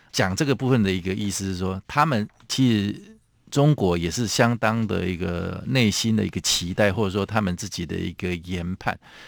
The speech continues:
就是说还是不希望把所谓的，呃，美台关系的一个升级，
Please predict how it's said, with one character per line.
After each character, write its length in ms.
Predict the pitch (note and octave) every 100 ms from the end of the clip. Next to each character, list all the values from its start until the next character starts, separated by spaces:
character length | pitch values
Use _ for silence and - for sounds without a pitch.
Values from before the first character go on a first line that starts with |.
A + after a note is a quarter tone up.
| -
就 60 | G2+
是 40 |
说 80 | G#2+
还 160 | F#2+
是 100 | F2 A#2
不 120 | B2
希 300 | A#2+ - A#2
望 220 | B2+ G2+ - _ _
把 220 | A#2 E2+
所 200 | E2 F2+
谓 180 | F#2 G#2+
的， 560 | F2+ F2+ E2+ E2+ E2 E2 - - -
呃， 160 | F2 E2+
美 160 | F2
台 160 | E2+ F2+
关 200 | G2+ G2+
系 180 | G#2 F#2
的 100 | F2+
一 80 |
个 160 | E2+ E2+
升 300 | - G2 F#2+
级， 240 | - E2